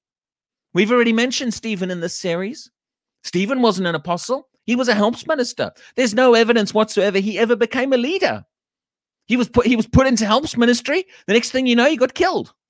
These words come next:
<laughs> I'm not laughing that he got killed. I'm laughing at the fact that people think these things only happen through, through the apostles or the leaders. See, this is wrong thinking about the Bible.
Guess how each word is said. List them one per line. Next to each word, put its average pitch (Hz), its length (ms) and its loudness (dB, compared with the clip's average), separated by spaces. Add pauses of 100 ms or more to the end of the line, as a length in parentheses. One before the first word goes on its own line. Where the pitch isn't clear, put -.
(220)
<laughs> - 20 -20 (1800)
I'm 220 100 0
not 233 140 2
laughing 226 320 4
that 220 120 2
he 220 60 -2
got 202 200 0
killed. 277 240 0
I'm 202 80 -2
laughing 254 320 0
at 208 60 -6
the 302 60 -2
fact 226 220 -4
that 190 100 -4
people 240 280 -6
think 226 200 -2
these 214 200 -4
things 214 200 0
only 208 180 4
happen 202 340 2
through, 185 260 2
through 196 200 -2
the 190 80 2
apostles 214 460 -2
or 190 80 -2
the 196 80 -2
leaders. 202 600 -4 (260)
See, - 120 -14
this 269 140 -8
is 233 120 -2
wrong 247 220 0
thinking 240 340 -4
about 156 240 -4
the 131 80 -10
Bible. 107 420 -6